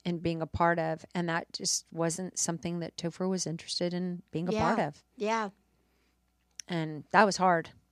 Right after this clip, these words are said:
Speaker 2: Yeah, it is. You can take 'em to water, but you can't make 'em drink.
Speaker 1: Nope.
Speaker 2: Yeah.
Speaker 1: It's so true. Okay, do
Speaker 2: Yeah.
Speaker 1: you wanna read four?
Speaker 2: Yeah, I gotta find it and pull it up. <laughs> Here it is. Okay.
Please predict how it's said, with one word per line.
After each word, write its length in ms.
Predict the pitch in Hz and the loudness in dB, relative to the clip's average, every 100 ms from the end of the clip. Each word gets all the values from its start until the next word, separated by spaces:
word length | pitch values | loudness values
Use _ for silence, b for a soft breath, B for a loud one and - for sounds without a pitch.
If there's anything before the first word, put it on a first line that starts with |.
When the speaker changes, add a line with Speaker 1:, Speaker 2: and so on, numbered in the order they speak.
| _ | _
Speaker 2:
Yeah, 260 | 208 233 226 - | 4 6 6 6
it 140 | 226 | 6
is. 440 | 254 247 190 - - _ _ _ _ - | 8 6 4 -4 -18 _ _ _ _ -8
You 120 | 202 | -6
can 200 | 208 202 | -4 -4
take 240 | 202 214 | -4 -2
'em 120 | 220 214 | -2 0
to 80 | 208 | 0
water, 320 | 208 220 208 | 0 -2 -4
but 240 | 180 - | -8 -12
you 60 | - | -12
can't 200 | 190 190 | -10 -8
make 200 | 208 202 | -8 -6
'em 120 | 185 | -4
drink. 300 | 190 196 196 | -2 -2 -2
Speaker 1:
Nope. 260 | 180 170 170 _ _ - | -2 -2 -2 _ _ -4
Speaker 2:
Yeah. 260 | 196 196 | 0 2
Speaker 1:
It's 100 | 180 | 0
so 280 | - 185 175 | 0 0 0
true. 420 | - - 165 165 - - - B B B B | 0 -2 -2 -4 -8 -18 -20 B B B B
Okay, 180 | 277 440 | 8 10
do 140 | 277 262 | 12 12
Speaker 2:
Yeah. 40 | |
Speaker 1:
you 60 | 269 | 12
wanna 200 | 277 277 | 12 12
read 180 | 285 220 | 8 6
four? 380 | - 285 330 466 - - - | 8 12 12 10 2 -14 -4
Speaker 2:
Yeah, 260 | 208 214 | 0 2
I 60 | 170 | 0
gotta 260 | 190 190 | -4 -6
find 340 | 175 175 196 190 | -4 -4 -2 -4
it 120 | - | -8
and 140 | 175 - | -10 -10
pull 240 | - 185 | -8 -8
it 120 | 175 | -8
up. 320 | 180 170 - | -6 -6 -8
<laughs> 100 | - | 0
Here 180 | 233 233 - | 4 4 2
it 160 | - - | -6 -4
is. 260 | - 226 - 196 - - B B B B - | -4 -2 -4 -6 -12 -20 B B B B 6
Okay. 640 | 214 208 247 330 302 151 | 8 8 4 4 4 2